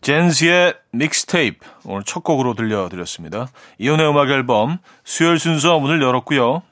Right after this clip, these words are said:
이 아침 어떻게 맞고 계십니까? 그래요. 뭐, 음,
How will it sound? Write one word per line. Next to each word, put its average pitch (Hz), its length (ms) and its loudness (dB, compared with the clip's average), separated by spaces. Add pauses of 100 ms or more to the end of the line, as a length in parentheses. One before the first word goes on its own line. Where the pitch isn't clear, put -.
(160)
이 104 100 -4
아침 117 360 -4
어떻게 107 600 -4
맞고 98 340 -6
계십니까? 92 580 -6 (1600)
그래요. 156 460 2
뭐, 170 340 2 (280)
음, 135 1080 -2